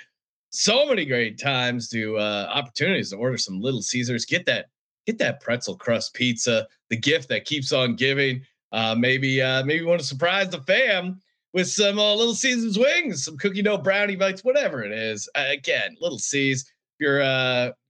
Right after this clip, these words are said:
if you're watching some N F L, you gotta be eating some Little C's. You can get it delivered or their in-store pizza portal pickup. Grab some friends and enjoy a few slices during the game. Little Caesars,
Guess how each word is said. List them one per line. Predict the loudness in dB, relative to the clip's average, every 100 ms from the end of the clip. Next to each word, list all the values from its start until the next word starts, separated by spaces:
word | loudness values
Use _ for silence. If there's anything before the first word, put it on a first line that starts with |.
| -12
if | -6
you're | -4
watching | -2 -2 -4 -6
some | -2
N | 0
F | 0 0
L, | 0
you | 0 -2
gotta | 0 0 0 -2
be | -2
eating | -2 -4 -6
some | -6 -2 0
Little | 0 0
C's. | 0 2 0 -4 _ _
You | -2 0
can | 0
get | -2
it | -2
delivered | -2 0 2 0 0
or | 2 4 2
their | 0 -4
in-store | -6 -4 -2 -2
pizza | -4 -6
portal | -6 -4
pickup. | -2 -2 -2 -6 _ -20 -4
Grab | 0 0
some | -2 -4
friends | 0 0 0 -4
and | -2
enjoy | -2 -2 0 2 2
a | -2
few | -6 -2 0
slices | 0 0 0 0 -2 -4 -6 _ _ _ -4
during | 2 2 2
the | 2
game. | 2 2 0 -2 -4 2
Little | 2 2
Caesars, | -4 -2 -2 -4 -8